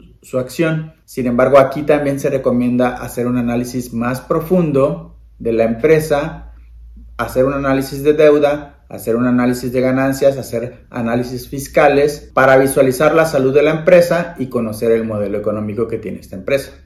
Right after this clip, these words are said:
Y ahora vamos con las acciones. La primera que quiero que analicen es la de Wells Fargo. Wells Fargo es una institución financiera que opera en Estados Unidos y que tiene un histórico de proporcionar constantemente dividendos.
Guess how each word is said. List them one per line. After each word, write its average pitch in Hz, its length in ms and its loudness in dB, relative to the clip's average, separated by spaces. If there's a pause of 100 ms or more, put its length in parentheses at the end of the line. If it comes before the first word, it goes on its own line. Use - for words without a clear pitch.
(120)
Y 113 120 -4
ahora 120 260 8
vamos 113 460 2
con 98 260 -10
las - 160 -16
acciones. - 640 -16
La 120 220 0
primera 175 460 4
que 123 140 -14
quiero 139 240 2
que 147 80 2
analicen 139 720 -2 (380)
es 127 220 -2
la 123 160 4
de 104 80 2
Wells 104 340 -2
Fargo. - 400 -8 (240)
Wells 170 300 4
Fargo 156 320 6
es 151 100 4
una 143 320 -2
institución 123 560 -6
financiera 123 500 -4
que 117 100 -6
opera 113 240 -2
en 117 80 -4
Estados 113 360 -2
Unidos 113 560 -6 (240)
y 143 80 -10
que 131 120 -6
tiene 147 340 0
un 147 120 -4
histórico 135 920 0
de 120 160 -2
proporcionar 110 1080 -6
constantemente 110 1000 -8
dividendos. 110 680 -6